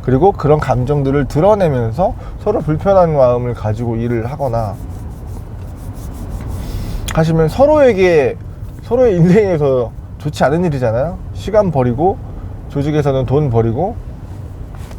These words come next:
내 인생에서는 내 인생을 갉아먹는, 돈 먹는 일이니까 그런 것들을 빨리 결정하고 이 부분은 내가 감내할 수 있을지 그런 것까지 고민을 해보셔가지고 사람을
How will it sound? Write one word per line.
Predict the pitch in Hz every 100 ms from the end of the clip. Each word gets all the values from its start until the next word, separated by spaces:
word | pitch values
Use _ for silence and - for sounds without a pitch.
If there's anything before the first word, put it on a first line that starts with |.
| - -
내 | 120 120 147
인생에서는 | 139 135 143 156 143 127 131
내 | 120
인생을 | 120 120 139 143 127 113
갉아먹는, | 117 135 139 131
돈 | 120 131
먹는 | 147 139
일이니까 | 113 110 110 98 110 110 92 - - - - - -
그런 | 143
것들을 | 160 - 135 131 - - -
빨리 | 190 220
결정하고 | 190 127 117 139 127 110
이 | 127
부분은 | 151 254 262 262 240
내가 | 165 165
감내할 | 131 135 147 156 143
수 | -
있을지 | 117 - 135 - 113 85 - - - - -
그런 | 156 190
것까지 | 196 175 - 135 123
고민을 | - 127 135 127
해보셔가지고 | 165 208 180 151 127 110 107 160 196 220 - - - - - - - - - - - - - - -
사람을 | - 156 127 139 185